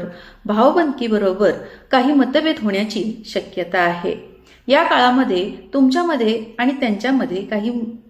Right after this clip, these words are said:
गैरसमज निर्माण होतील, त्यांच्याशी तुमचं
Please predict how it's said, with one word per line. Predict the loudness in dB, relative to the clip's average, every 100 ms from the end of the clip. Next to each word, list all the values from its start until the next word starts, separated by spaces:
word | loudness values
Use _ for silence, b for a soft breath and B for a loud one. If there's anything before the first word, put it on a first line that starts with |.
| _ -10 -2
गैरसमज | 0 0 -2 -4 -2
निर्माण | -2 -2 -6
होतील, | -6 -8 -8 -10 B B -2
त्यांच्याशी | 2 2 0 -2 -2 -4 -6 -6
तुमचं | -4 -2 -2